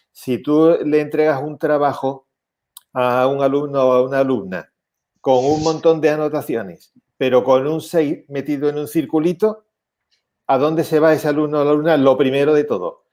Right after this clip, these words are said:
al seis del circulito. O sea, ¡eh, bien! He sacado un bien, he sacado un notable. Pero, a ver, no. Fíjate en qué puedes mejorar y qué es lo bueno que has conseguido.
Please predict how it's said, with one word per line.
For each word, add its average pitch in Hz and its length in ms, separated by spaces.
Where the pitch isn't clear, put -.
al 113 180
seis 104 180
del 95 100
circulito. 107 500
O - 920
sea, 113 140
¡eh, 285 440
bien! 220 840
He 175 120
sacado 226 380
un 208 100
bien, 208 180
he 170 40
sacado 220 340
un 220 60
notable. 185 640
Pero, 131 300
a 143 100
ver, 107 300
no. 143 400
Fíjate 185 720
en 123 120
qué 170 460
puedes 160 280
mejorar 175 640
y 160 120
qué 170 140
es 170 60
lo 180 220
bueno 180 360
que 175 120
has 135 80
conseguido. 165 720